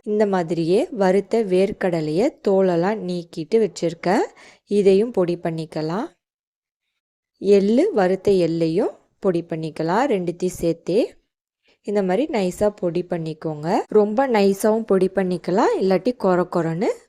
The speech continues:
அந்த டெக்ஸ்சர்லயும் பொடி பண்ணிக்கலாம். இதை ராகி பொடி பண்ணி வச்சிருக்கோம்ல, அதுல சேர்த்துக்கிறேன். இப்ப வெல்லத்தையும் அந்த மாதிரி பொடி பண்ணிக்கலாம். ஒரு கப் ராகி மாவு எடுத்துக்கிட்டிங்கன்னா, அரை கப்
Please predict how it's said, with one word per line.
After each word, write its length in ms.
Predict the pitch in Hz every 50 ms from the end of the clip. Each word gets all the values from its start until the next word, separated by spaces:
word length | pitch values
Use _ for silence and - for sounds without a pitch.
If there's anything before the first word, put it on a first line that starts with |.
| _ -
அந்த 240 | 185 185 180 175 185 180 180
டெக்ஸ்சர்லயும் 600 | 175 165 - - - 175 165 - 196 262 339 -
பொடி 200 | - 185 175 175
பண்ணிக்கலாம். 720 | - - 170 165 160 147 139 - 156 147 165 190 269 440 - - - - - - - _ -
இதை 200 | 226 220 208 262 349 370
ராகி 360 | 240 196 185 190 196 190 214 208
பொடி 260 | - - 185 175 180
பண்ணி 280 | 185 - 190 170 170 170
வச்சிருக்கோம்ல, 580 | 170 160 - - 165 170 - - 170 170 214 294 302
அதுல 160 | 240 185 175 165
சேர்த்துக்கிறேன். 720 | - - 170 165 - - 170 - - 156 147 156 202 349 466 - - - - - _ _ _
இப்ப 240 | _ _ - 302 330
வெல்லத்தையும் 680 | 262 220 202 185 190 196 196 190 - - 180 214 247 247
அந்த 120 | 208 196
மாதிரி 200 | 180 175 175 185 -
பொடி 160 | - 175 175 175
பண்ணிக்கலாம். 640 | - 185 175 170 170 156 - 160 147 156 185 294 392 - - - - - _ -
ஒரு 200 | 208 214 185 208 202 -
கப் 240 | - 254 294 - - 214
ராகி 320 | 220 208 190 190 185 196 208
மாவு 220 | 196 196 185 180 175
எடுத்துக்கிட்டிங்கன்னா, 800 | 170 160 165 - - 170 - 160 160 175 156 151 147 147 170 233 453 466 453
அரை 240 | - 180 185 180 175 175
கப் 260 | - 220 262 -